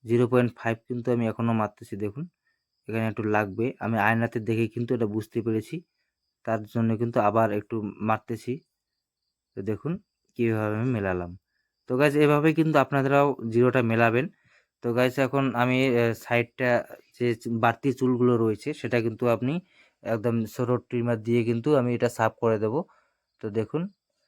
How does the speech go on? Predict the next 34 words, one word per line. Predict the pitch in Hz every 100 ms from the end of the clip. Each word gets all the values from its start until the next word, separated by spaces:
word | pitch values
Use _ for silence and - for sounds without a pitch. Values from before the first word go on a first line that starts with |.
| _ _ _ _ _ _ _ _ _ _ -
তো | 117 113
এই | 127
ছিল | 123 135 135
গাইস | 123 139
আজকের | 131 120 - 117
ভিডিও। | 101 110 113 143 - _ _ _ _ _ -
তো | 117 113 110 110 104 104 92
যদি | 110 123 123 123 117 - 98
ভালো | 104 117
লেগে | 120 120 120
থাকে | 123 127
তো | 127
অবশ্যই | 107 113 113 127
একটা | 120 117
লাইক | 107 113 -
করে | 120 113
দেবেন, | 110 117 156 _ _ _ -
আর | 107 110 104
কমেন্ট | 120 123 123
করে | 127 123
অবশ্যই | 117 120 147
জানাবেন | 135 135 135 135 120
গাইস | 123 143 - _ _ _ -
যে, | 110 113 110 104 -
উম, | - 104 101 - _ _ -
আপনাদের | 104 110 127 120 120
কোথায়, | 117 113 117
কোথায় | 107 117 117
প্রবলেম | 113 110 117 113
হচ্ছে, | 113 - 127 127 _ _ -
আপনারা | 107 120 113 113
কী | 117
কী | 117 110
ভিডিও | 107 110 123